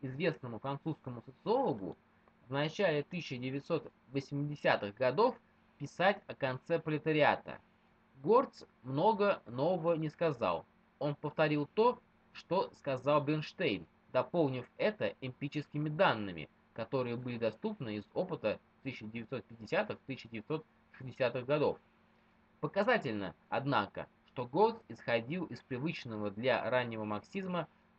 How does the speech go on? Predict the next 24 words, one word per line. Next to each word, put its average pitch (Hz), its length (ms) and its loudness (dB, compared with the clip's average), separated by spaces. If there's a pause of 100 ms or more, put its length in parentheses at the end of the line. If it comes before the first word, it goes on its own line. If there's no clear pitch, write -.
отождествления 143 920 -2 (200)
пролетариата 131 640 2
и 107 40 2
рабочего 143 480 2
класса. - 520 2 (500)
Он 196 300 6
обнаружил 135 680 0
нарастание 147 680 -2
числа 151 540 2 (520)
белых 170 300 2
воротничков 170 640 0 (200)
как 113 180 -8
массовой 139 480 0
формы 139 300 2
труда 143 460 2 (460)
и 135 80 0
объявил 156 520 2
это 139 240 0
концом 143 440 -2
пролетариата. 180 720 2 (640)
Синих 208 320 -2
воротничков 160 640 0
стало 185 280 6
меньше, 143 540 -4